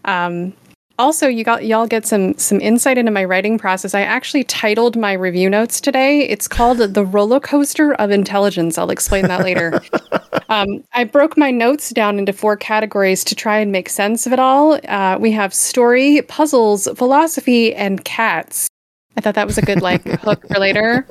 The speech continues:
Speaker 1: But seriously, that's a category. It's a, it's a big theme. So let's talk about the story. Humanity is wiped out by a virus.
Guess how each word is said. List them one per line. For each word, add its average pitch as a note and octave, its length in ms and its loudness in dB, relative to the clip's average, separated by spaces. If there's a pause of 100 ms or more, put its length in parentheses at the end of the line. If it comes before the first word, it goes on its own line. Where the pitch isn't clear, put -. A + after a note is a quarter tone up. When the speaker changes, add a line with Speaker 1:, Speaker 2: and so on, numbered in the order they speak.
Speaker 1:
But G#3+ 160 0
seriously, G#3+ 400 0
that's F#3+ 180 -2
a G3 40 -8
category. E3+ 540 -2 (440)
It's A3+ 140 -4
a, A#3+ 120 0
it's A#3 100 -2
a A#3 60 0
big G#3 220 -4
theme. F3 320 -2
So - 200 0
let's A#3+ 200 0
talk C#4 160 0
about B3+ 180 0
the - 60 -10
story. F#3 480 0 (440)
Humanity C#4 600 2
is A3+ 160 0
wiped A3 320 -2
out G#3 260 0
by F#3+ 140 0
a F#3 120 0
virus. G3+ 640 0